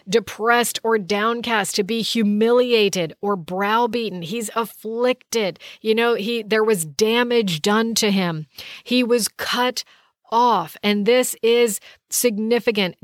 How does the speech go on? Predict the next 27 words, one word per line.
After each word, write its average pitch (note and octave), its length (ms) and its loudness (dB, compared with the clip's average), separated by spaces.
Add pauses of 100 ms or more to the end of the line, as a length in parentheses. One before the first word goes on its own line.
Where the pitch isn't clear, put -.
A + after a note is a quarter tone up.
Daniel G#3+ 640 0
says, G#3 580 0
um, F3+ 380 -4 (800)
in A3 180 2
Daniel G#3+ 400 2
chapter G#3 400 -2
nine G3+ 400 0 (200)
that G#3 140 0
the G#3+ 100 2
Messiah G#3+ 800 2
would G3+ 240 0
be G#3 300 -2 (240)
cut A3+ 400 0 (160)
off, A3 380 0
karet, G3+ 580 -2 (240)
from A3+ 480 -2
his G#3+ 640 2
people. G#3+ 500 -2 (160)
So A3+ 280 0
Jesus A#3 680 -2 (220)
is G#3+ 240 2
cut - 480 0 (100)
off A#3 380 2
through B3 480 0
death. A#3+ 320 0 (240)
He B3+ 280 -2
died. A3+ 640 0